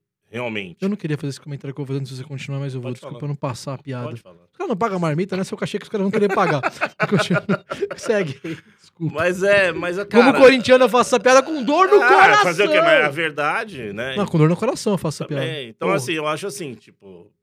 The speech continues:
Speaker 1: meu, você quer fazer um trabalho legal? Pague, né, meu?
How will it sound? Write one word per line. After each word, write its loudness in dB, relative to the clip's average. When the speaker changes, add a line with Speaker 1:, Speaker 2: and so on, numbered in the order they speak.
Speaker 1:
meu, -10
você -20
quer -8
fazer -8
um -10
trabalho -6
legal? -4
Pague, -4
né, -14
meu? -14